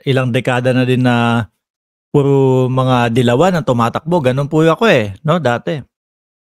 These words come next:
Ilang dekada nang puro dilawan, maiba naman. Eh, nung namimili ako ng mga magpipresidente, sabi ko, "Wala, ah." Tapos medyo umuugong na, no? Yung pangalang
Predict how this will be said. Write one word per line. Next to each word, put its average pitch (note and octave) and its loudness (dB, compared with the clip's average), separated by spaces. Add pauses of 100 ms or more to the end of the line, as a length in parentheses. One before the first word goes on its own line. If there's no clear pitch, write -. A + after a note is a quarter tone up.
Ilang C3+ 0
dekada C3+ -2
nang C3+ -2
puro B2+ 0
dilawan, C3 0
maiba C3 -2
naman. E3 -6 (640)
Eh, F3 0
nung A3 4
namimili G#3 6
ako F#3+ 2
ng F#3+ 4
mga F#3 2
magpipresidente, C#3+ 0 (560)
sabi A#2 -2
ko, F#3 -2
"Wala, C#3 0
ah." G#2 -4
Tapos E3+ 0
medyo E3+ 2
umuugong E3+ 2
na, B2 0 (240)
no? E3+ 0 (720)
Yung E3 4
pangalang D#3 -2